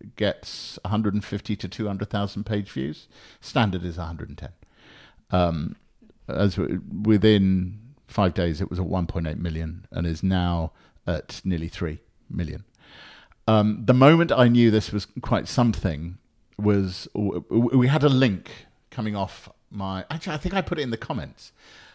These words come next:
Um, I put a comment right at the top in the comment section saying, "If you want to see my pictures, go over here."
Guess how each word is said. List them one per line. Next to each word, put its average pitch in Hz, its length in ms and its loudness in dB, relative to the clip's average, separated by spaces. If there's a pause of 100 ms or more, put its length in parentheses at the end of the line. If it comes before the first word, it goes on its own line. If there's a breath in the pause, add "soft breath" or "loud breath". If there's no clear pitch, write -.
(140 loud breath)
Um, 95 280 -4
I 101 80 -4
put 110 140 -4
a 101 40 -2
comment 127 360 0
right 120 140 0
at - 60 -6
the 107 60 -6
top - 340 -6 (440 soft breath)
in 92 80 -8
the 101 60 -6
comment 87 240 -6
section - 320 -8
saying, 95 200 -4
"If 92 120 -8
you 98 80 -2
want 113 140 -4
to 107 40 -8
see 98 420 -4
my 113 260 -2
pictures, - 400 -10
go 95 180 0
over 82 160 0
here." 71 260 -10